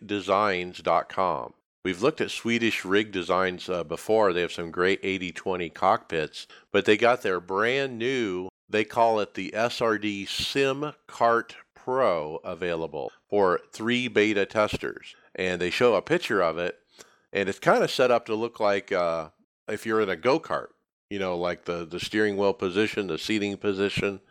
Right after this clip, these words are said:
uh, the, the height of the pedals and stuff. It's, uh, a go-kart setup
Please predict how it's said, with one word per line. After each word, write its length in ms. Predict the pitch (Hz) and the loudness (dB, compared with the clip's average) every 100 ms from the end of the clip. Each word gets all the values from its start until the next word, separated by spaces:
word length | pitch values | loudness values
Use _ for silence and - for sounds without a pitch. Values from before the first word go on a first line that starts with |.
| - - - | -20 -6 4
uh, 440 | 82 82 80 80 | 6 6 4 2
the, 440 | - 82 80 78 - - | -2 -6 -4 -4 -8 -16
the 220 | - 85 78 | -12 -8 0
height 420 | - 101 104 - | 4 4 4 -6
of 100 | 92 | -6
the 80 | 95 | -2
pedals 460 | 104 101 101 95 | 2 2 2 -2
and 120 | 98 | -8
stuff. 360 | 90 - 98 98 _ - _ - | -6 0 2 0 _ -20 _ -4
It's, 400 | 95 - - - | -4 -4 -8 -2
uh, 360 | 98 95 95 - | 0 2 0 -2
a 100 | 110 | 0
go-kart 480 | 123 135 95 69 - | 2 2 0 -2 -4
setup 400 | 87 73 64 | -8 -6 -8